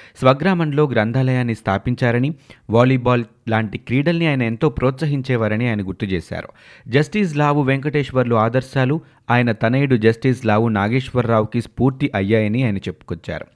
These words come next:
ఈ సందర్భంగా భారత న్యాయ వ్యవస్థ భవిష్యత్తు, సవాళ్లు అనే అంశంపై సీజేఐ జస్టిస్ ఎన్వి రమణ ప్రసంగించారు. స్వాతంత్ర్యం తరువాత అభివృద్ధి, ఆధునీకరణ, పారిశ్రామికీకరణ వైపు మళ్లటంలో సవాళ్లు ఎదుర్కొన్నామని ఆయన చెప్పారు.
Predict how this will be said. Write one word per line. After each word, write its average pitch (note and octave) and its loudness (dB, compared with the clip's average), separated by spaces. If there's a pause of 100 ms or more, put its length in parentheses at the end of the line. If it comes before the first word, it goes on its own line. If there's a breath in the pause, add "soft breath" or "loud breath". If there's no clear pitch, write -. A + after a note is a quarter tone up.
(400 loud breath)
ఈ B2+ 2
సందర్భంగా D#3 2 (260 loud breath)
భారత C3+ 2
న్యాయ A#2+ 0
వ్యవస్థ A#2+ -2
భవిష్యత్తు, C3 -2 (100)
సవాళ్లు A2 0
అనే A2 0
అంశంపై G2 -2 (380 loud breath)
సీజేఐ C3+ 4
జస్టిస్ A2+ -2
ఎన్వి A#2 2
రమణ G#2 0
ప్రసంగించారు. A2+ -2 (420 loud breath)
స్వాతంత్ర్యం B2 0
తరువాత A#2+ 2
అభివృద్ధి, A#2+ -2
ఆధునీకరణ, B2 0 (340 loud breath)
పారిశ్రామికీకరణ C3 0
వైపు A#2 0
మళ్లటంలో C3 0
సవాళ్లు D3 2
ఎదుర్కొన్నామని A#2 0
ఆయన G#2+ 0
చెప్పారు. - -8